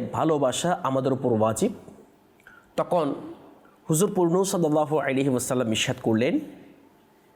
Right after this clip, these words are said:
যে হযরত সাইয়েদনা আলী রাদিয়াল্লাহু তাআলা আনহু, মা ফাতেমাতুজ জাহরা রাদিয়াল্লাহু তাআলা আনহা এবং তাদের উভয় সন্তান অর্থাৎ হযরত সাইয়েদনা ইমাম হাসান এবং হুসাইন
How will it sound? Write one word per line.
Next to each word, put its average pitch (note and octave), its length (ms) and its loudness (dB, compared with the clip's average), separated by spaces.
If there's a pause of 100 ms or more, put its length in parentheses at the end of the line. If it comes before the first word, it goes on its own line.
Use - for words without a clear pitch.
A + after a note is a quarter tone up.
(140)
যে B2 440 0 (160)
হযরত B2+ 280 -2
সাইয়েদনা C3+ 400 0
আলী A#2+ 340 0
রাদিয়াল্লাহু A#2+ 580 2
তাআলা A2 380 0
আনহু, G#2+ 320 0 (320)
মা D#3+ 140 2
ফাতেমাতুজ D#3 500 -2
জাহরা A#2+ 560 0
রাদিয়াল্লাহু C#3+ 680 2
তাআলা A#2 400 0
আনহা A#2 420 -2 (1300)
এবং F#3+ 220 0
তাদের F3 220 0 (120)
উভয় F3 260 2
সন্তান D3+ 480 -2 (100)
অর্থাৎ F3 280 -4 (680)
হযরত D#3 280 -2
সাইয়েদনা E3+ 500 0
ইমাম C#3 260 0
হাসান F#3 640 -2 (100)
এবং B2+ 160 -2 (140)
হুসাইন E3+ 460 0